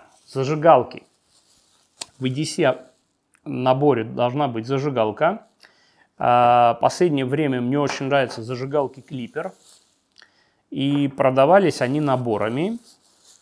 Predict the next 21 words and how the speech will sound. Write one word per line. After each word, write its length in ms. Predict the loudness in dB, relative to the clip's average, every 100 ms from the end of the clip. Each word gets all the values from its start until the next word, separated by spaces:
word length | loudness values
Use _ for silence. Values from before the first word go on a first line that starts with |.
| _ _ -20 _ _ _ _ -10
И 800 | -4 -2 0 0 -2 -4 -8 _ _ _ _ -18
из 520 | -6 -4 -4 -8 -14 -16 -10 -4
принтов, 760 | -2 0 4 6 4 2 -12 -6
которые 480 | -4 -2 -2 0 -2
были 280 | -2 -2 0
доступны, 560 | -2 -2 -2 -4 -6
там 220 | -2 0
много 260 | 2 0 0
на 120 | -6
самом 320 | -8 -8 -6
деле 220 | -8 -8 -8
принтов, 640 | -8 -8 2 2 2 -4 _ _ _ _ _
а, 380 | 0 6 6 6
мне 300 | 4 2 2
вот, 340 | 2 0 -2 -6
ну, 260 | -4 -2 0
пон-, 220 | -2 -2
э, 340 | -6 -4 -2
понравилось, 800 | 0 0 2 4 4 2 -2 -4 _ _ _ _ _ _
понравился 600 | -2 4 4 4 -2 -6
принт 520 | -10 -8 -4 -4 -6